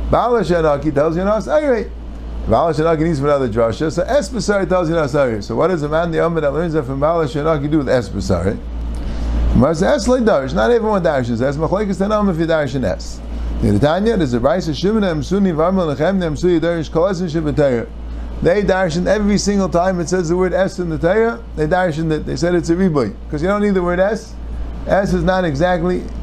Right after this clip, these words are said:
the emphasis S is telling you something. Said this yesterday. S is telling you, S is teaching you that the previous verb is going on this particular object. But Lamaisa, you can get away without it. Not always the Torah says S, so when it says it, it's a riboy.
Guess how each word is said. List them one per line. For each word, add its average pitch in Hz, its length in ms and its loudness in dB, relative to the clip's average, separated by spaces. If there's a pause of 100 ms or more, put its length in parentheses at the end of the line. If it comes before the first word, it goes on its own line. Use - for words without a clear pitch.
the 160 80 4
emphasis 180 400 2
S 190 320 0
is 214 260 -2
telling 170 320 2
you 139 100 0
something. 113 520 0 (720)
Said 139 240 4
this 117 160 2
yesterday. 120 380 2
S 180 240 2
is 156 120 -2
telling 185 340 2
you, 151 280 -2 (260)
S 170 240 0
is 156 120 -2
teaching 170 380 0
you 143 280 0 (680)
that 127 360 2
the 117 420 2 (140)
previous 175 600 2
verb 180 580 0
is 147 120 0
going 196 280 0
on 175 100 0
this 180 140 0
particular 156 480 0
object. 110 400 -2 (600)
But 151 160 2
Lamaisa, 233 280 0
you 233 60 2
can 208 100 2
get 240 120 4
away 233 200 2
without 185 340 2
it. 104 120 -4 (120)
Not 190 180 -2
always 190 200 0
the 160 80 -4
Torah 147 240 0
says 117 160 -4
S, 147 220 0
so 185 80 -2
when 190 100 0
it 196 80 0
says 226 260 0
it, 220 80 -2
it's 190 140 -4
a 202 60 0
riboy. 165 360 0